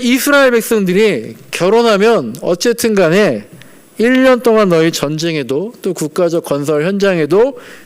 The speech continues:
차출 안 한다"라고 하니까 그땐 너무 좋았어요. 그런데 시간이 천 년, 천오백 년 흐르면서 "그것 말고도 이것까지도 끼워 넣어줘야 되지 않겠냐?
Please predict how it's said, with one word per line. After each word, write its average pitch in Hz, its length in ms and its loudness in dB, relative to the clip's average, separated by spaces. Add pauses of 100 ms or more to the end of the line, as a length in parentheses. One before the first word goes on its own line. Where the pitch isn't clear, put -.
(100)
차출 233 600 -6
안 143 160 -6
한다"라고 180 1120 -4
하니까 190 480 -2 (300)
그땐 160 360 -4
너무 143 220 -2
좋았어요. 139 640 -6 (580)
그런데 139 280 -4
시간이 185 560 -2 (320)
천 185 280 -4
년, 180 320 -4 (180)
천오백 202 380 -2
년 170 200 0
흐르면서 170 800 -2 (460)
"그것 180 400 0
말고도 135 840 -4 (240)
이것까지도 160 1300 -2 (400)
끼워 254 580 -2 (120)
넣어줘야 143 420 -2
되지 135 220 -4
않겠냐? 170 680 -6